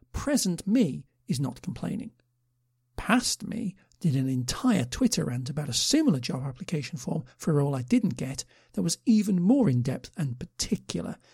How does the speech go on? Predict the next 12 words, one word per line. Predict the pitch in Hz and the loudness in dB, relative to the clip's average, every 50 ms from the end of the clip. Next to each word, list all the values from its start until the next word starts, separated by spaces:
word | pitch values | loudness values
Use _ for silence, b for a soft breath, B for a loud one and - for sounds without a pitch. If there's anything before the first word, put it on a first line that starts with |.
| b b b | b b b
that | - 190 | -2 0
asked | 175 180 - - - | 2 2 0 2 2
me | 170 160 | 2 2
about | 151 180 185 - | 4 2 0 2
my | 240 196 | 2 0
G | 185 - - 214 196 | 0 2 2 0 0
C | - - 214 | 2 2 0
S | 208 160 - - | 0 2 4 4
Es | 233 208 160 127 123 - | 4 4 4 2 -2 0
in | - 190 196 | 0 0 2
specific | - - - - 220 - - 175 - 175 165 - | 2 0 0 0 -2 0 0 0 -2 -4 -6 -2
detail. | - 226 220 185 - 151 - - - - | 0 0 0 0 0 -4 -4 -6 -10 -14